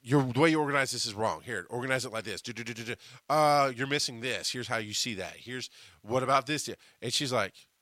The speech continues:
"Well, shit." <laughs> You know, 'cause I, I, I put my money where my mouth was, and I did. And I've helped her, and there's been times she had to remind me, "Hey,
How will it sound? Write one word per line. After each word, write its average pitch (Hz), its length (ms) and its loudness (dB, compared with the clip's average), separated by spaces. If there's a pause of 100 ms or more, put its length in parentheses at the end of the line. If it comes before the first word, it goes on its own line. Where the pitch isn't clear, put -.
(520)
"Well, 92 100 -10
shit." 127 400 -6 (640)
<laughs> - 0 -
You 160 1300 6
know, 165 80 6
'cause 175 160 0
I, 185 240 8
I, 151 140 2 (280)
I 110 140 2
put 135 180 -2
my 131 120 2
money 131 200 2
where 147 140 -2
my 156 100 0
mouth 160 320 -2
was, 90 340 -8
and 104 380 -8 (460)
I 127 100 0
did. 135 380 0
And 139 320 0
I've 135 240 4
helped 170 340 -2
her, 120 100 0
and 120 200 -2
there's 139 140 0
been 151 120 -4
times 147 220 -2
she 156 80 -4
had 131 100 -4
to 127 60 -10
remind 143 180 -4
me, 113 140 -10
"Hey, 127 120 -6